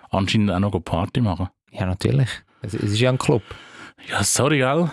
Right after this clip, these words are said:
Speaker 1: Ich kann so zu Mittag essen.
Speaker 2: Ja, aber das ist ja eine andere, das ist ja eine Nutzung, die später dazugekommen ist.
Speaker 1: Aber besser.
Speaker 2: Ja, für dich
Speaker 1: Sag
Speaker 2: vielleicht.
Speaker 1: ich.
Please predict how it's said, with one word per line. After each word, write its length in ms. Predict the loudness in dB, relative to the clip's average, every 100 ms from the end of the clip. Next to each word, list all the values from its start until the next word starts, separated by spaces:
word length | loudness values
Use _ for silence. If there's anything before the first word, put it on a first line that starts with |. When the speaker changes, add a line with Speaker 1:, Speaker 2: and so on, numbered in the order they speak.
| -2
Speaker 1:
Ich 140 | -4 0
kann 200 | 0 2
so 80 |
zu 160 | 0 0
Mittag 260 | 0 0 0
essen. 240 | 2 0
Speaker 2:
Ja, 100 | 0
aber 180 | 0 0
das 120 | 0
ist 100 | 0
ja 120 | 2
eine 340 | 2 0 0 2
andere, 380 | 2 4 2 2
das 180 | 2
ist 60 | 4
ja 120 | 4
eine 100 | 4
Nutzung, 300 | 2 2 0 0
die 100 | 0
später 360 | 4 2 4
dazugekommen 540 | 0 2 2 4 2 2
ist. 200 | 0 -4 -14 _ _ _ -20 -20 _ _ _ _ _ _ -2
Speaker 1:
Aber 200 | 0 0
besser. 360 | 0 -2 -4 -6 _ _ _ _ _ _ _ _ -2
Speaker 2:
Ja, 80 |
für 140 | 0 0
dich 180 | 2 0
Speaker 1:
Sag 60 |
Speaker 2:
vielleicht. 240 | 2 -2 -2
Speaker 1:
ich. 140 | -6